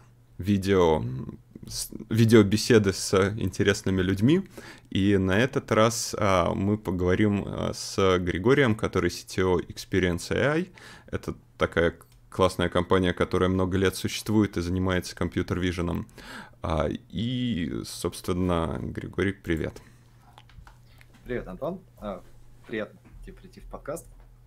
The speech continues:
Speaker 2: Давно его смотрю. Очень интересное видео. И читал тебя на Хабре, а, когда ты там писал, ну и, собственно, продолжаешь писать. А, действительно, а, занимаюсь компьютер-виженом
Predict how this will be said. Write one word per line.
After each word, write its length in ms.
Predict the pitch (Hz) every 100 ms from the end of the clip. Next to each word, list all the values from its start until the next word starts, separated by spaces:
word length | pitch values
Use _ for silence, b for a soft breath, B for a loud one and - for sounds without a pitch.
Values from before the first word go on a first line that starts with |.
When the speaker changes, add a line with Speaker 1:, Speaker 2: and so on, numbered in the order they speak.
| -
Speaker 2:
Давно 220 | 98 95
его 120 | 90
смотрю. 500 | - 92 - 139 156 - _
Очень 200 | - -
интересное 420 | 92 - 95 -
видео. 240 | 120 151 104
И 140 | 92
читал 280 | - - 90
тебя 180 | - 90
на 80 | -
Хабре, 480 | - 160 156 123 - B B B B B
а, 200 | 113 107 107
когда 220 | 110 107 104
ты 80 | -
там 160 | 101 - - - - -
писал, 200 | - 107
ну 120 | 92
и, 20 |
собственно, 340 | - - - _
продолжаешь 420 | 95 101 101 95
писать. 380 | - 92 90 - - B B B B B 113
А, 220 | 107 101
действительно, 960 | 98 - 131 170 143 127 117 113 104 - -
а, 340 | 107 104 95 - - - _ - -
занимаюсь 460 | - 117 113 107 104
компьютер-виженом 840 | 104 92 107 101 104 - 113